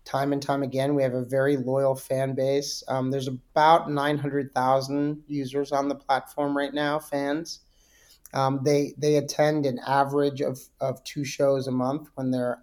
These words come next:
active. So if they're attending shows, not everyone attends shows all the time, uh, but when they're attending shows, they tend to come back, you know, two, two shows a month.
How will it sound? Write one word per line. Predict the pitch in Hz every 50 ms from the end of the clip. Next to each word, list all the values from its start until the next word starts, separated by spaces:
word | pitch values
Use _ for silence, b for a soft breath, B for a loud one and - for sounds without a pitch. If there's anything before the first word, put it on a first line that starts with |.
| _ - -
active. | 123 123 123 - - - 143 147 156 160 156
So | - - 135 131
if | 127 -
they're | - 135 123 123 127 127 -
attending | - - - - 156 160 160 156 156 156 147
shows, | 147 - - 147 147 147 151 160 170 170 - - -
not | 147 147 143
everyone | 147 151 147 151 147 143 135
attends | 127 - - 139 131 127 123
shows | - - 131 123 123 123 127
all | 123 117
the | - 127
time, | 120 - 131 123 123 123 131 143 147 - _ _ _ _ _ _ _ _ _ _ -
uh, | 127 131
but | 127 127 135
when | 131 139 139
they're | 131 127 123
attending | 127 127 - 143 143 143 139
shows, | 131 - - 127 123 120 -
they | - 127
tend | 123 - - 135 131 127 123
to | - 131 113 - _ _ _ _ _
come | - - 135 127 123
back, | 113 113 113 120 131 - _ _ _ - 123
you | 127
know, | 120 123 127 127 _
two, | - - 123 -
two | - - - 135 127
shows | - - - 127 123 117
a | 123
month. | 120 120 117 127 131 131